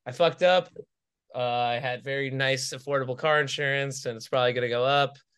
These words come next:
Uh, I've been having to bor-, bother, borrow my mom's car and curate times with her to when I could use it. And my dad has been having to give me rides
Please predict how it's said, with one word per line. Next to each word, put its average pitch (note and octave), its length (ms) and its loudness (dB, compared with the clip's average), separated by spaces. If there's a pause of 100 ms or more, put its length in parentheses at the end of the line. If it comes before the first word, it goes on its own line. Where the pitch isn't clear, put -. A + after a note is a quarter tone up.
(520)
Uh, B2+ 60 -8
I've B2 320 0
been C3 120 -6
having C3+ 320 -2
to A#2+ 100 -6 (200)
bor-, C3+ 380 0
bother, C3 440 0
borrow B2+ 440 -2
my A#2+ 160 -6
mom's B2 440 -10
car F#3 680 4
and A#2+ 240 0 (480)
curate C#3 400 -2
times C#3 320 -4
with A#2+ 140 -8
her E3+ 460 4
to C#3+ 80 -4
when B2+ 160 -4
I A#2 80 -6
could D#3+ 180 -18
use E3+ 340 -6
it. E3+ 260 6
And B2 120 -2
my A2 120 -6
dad C3+ 340 0
has C3 140 -2
been A#2+ 140 -8
having A#2+ 220 -8
to A#2+ 60 -8
give A#2 100 -6
me A#2 80 -6
rides C#3 760 -2